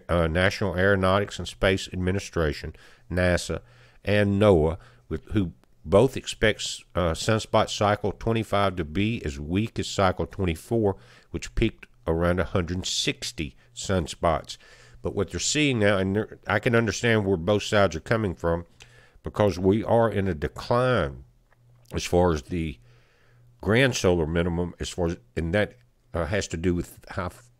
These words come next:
intense the solar cycles are during that eleven point eight year period. And that is declining as far as the peak, but they're talking about an overlap here. It says,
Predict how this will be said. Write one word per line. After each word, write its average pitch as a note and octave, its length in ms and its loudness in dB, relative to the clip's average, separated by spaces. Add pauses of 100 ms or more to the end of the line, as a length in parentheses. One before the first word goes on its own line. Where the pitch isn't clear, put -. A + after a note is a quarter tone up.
(240)
intense - 680 -6
the - 120 -8
solar B2+ 540 0
cycles E2 680 -4
are C#2+ 340 -2 (680)
during F#2 280 6
that E2+ 140 2
eleven E2+ 400 2
point F2 260 -4
eight E2 180 -4
year E2 180 -4
period. G2 480 -4 (540)
And E2 160 -2
that G#2+ 180 4
is A2 240 0
declining E2+ 640 -2
as D#2 80 -8
far E2 200 -2
as D#2+ 120 -8
the D2+ 80 -10
peak, - 320 -4
but - 140 -10
they're A#2+ 140 -2
talking A#2+ 420 -2
about F2 300 0
an C#2 180 -8
overlap F2+ 680 -2
here. C2+ 260 -10 (1300)
It F#2+ 80 -8
says, F#2 360 0